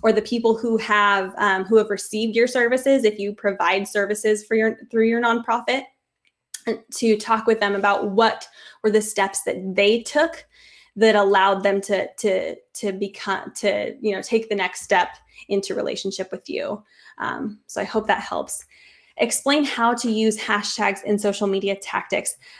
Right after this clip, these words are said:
Um, so hashtags on Twitter, Instagram, and LinkedIn are, will help you, uh, increase your reach because people are following those hashtags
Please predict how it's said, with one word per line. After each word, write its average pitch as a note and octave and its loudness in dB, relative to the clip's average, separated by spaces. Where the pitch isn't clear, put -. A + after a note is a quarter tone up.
Um, G#3 4
so A3 2
hashtags D4 0
on G#3 -2
Twitter, D#4+ 0
Instagram, B3 -2
and G#3 0
LinkedIn C4+ 0
are, G#3 2
will G#3 4
help A3+ 0
you, G#3+ 4
uh, G#3+ -4
increase A3 0
your F#3+ 0
reach A#3 -2
because G#3+ -2
people A3+ 0
are G#3+ 2
following G#3 4
those F#3+ 0
hashtags - -2